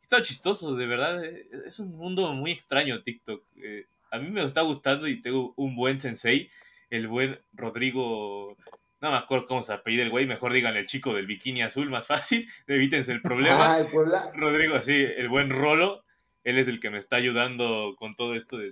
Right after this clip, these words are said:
Speaker 1: de TikTok, y a él sí le va muy bien. Si no, si no lo siguen en TikTok, síganlo, de verdad es una maravilla el contenido
Speaker 2: Es
Speaker 1: que
Speaker 2: que es
Speaker 1: hace, me da
Speaker 2: estandopero, ¿no?
Speaker 1: Sí, me da un buen de risa ese, es una maravilla, de verdad, el buen Rodrigo, el chico del bikini azul. Hay que hacerle su shout out al hombre que ya tiene un millón, imagínate.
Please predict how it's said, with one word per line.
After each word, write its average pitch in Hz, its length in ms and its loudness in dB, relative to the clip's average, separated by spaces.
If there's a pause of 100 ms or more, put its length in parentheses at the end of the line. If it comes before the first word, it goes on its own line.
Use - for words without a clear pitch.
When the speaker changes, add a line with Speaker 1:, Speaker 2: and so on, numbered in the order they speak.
Speaker 1:
de 107 160 -4
TikTok, 127 360 -4
y 117 160 0
a - 20 4
él 127 80 0
sí 135 80 -4
le 113 80 0
va 113 100 -2
muy 110 120 -6
bien. 117 140 -8
Si 110 100 -20
no, 127 160 -10
si - 120 -14
no 185 60 -8
lo 180 80 -6
siguen 147 240 -6
en 95 100 -10
TikTok, 113 360 -6 (100)
síganlo, 104 340 -12
de 98 100 -10
verdad 104 160 -8
es 104 100 -12
una 107 140 -14
maravilla 95 420 -8
el 98 160 -14
contenido 107 480 -8
Speaker 2:
Es - 60 -10
Speaker 1:
que 139 100 -6
Speaker 2:
que 202 40 8
es 196 100 8
Speaker 1:
hace, - 20 -2
me - 60 -6
da 156 60 2 (180)
Speaker 2:
estandopero, 156 280 2
¿no? 131 340 -6
Speaker 1:
Sí, 135 360 10
me 110 100 2
da 127 180 6
un 123 60 -2
buen 127 160 0
de 117 140 0
risa 117 240 -6
ese, - 240 -14 (320)
es 131 100 -10
una 170 140 -2
maravilla, 104 340 0
de 95 140 -2
verdad, 104 240 0
el 104 100 -2
buen 107 160 -6
Rodrigo, 104 580 -6 (760)
el 98 80 -16
chico 120 280 -6
del 101 140 0
bikini 113 300 -8
azul. 127 360 -8
Hay 117 120 -2
que 127 60 -4
hacerle 113 280 -6
su 101 120 -12
shout 104 220 -14
out 117 240 -4
al 101 180 0
hombre 127 280 -4
que 117 100 0
ya 123 200 4
tiene 151 320 6 (100)
un 190 240 -4
millón, 156 460 0
imagínate. 107 600 -12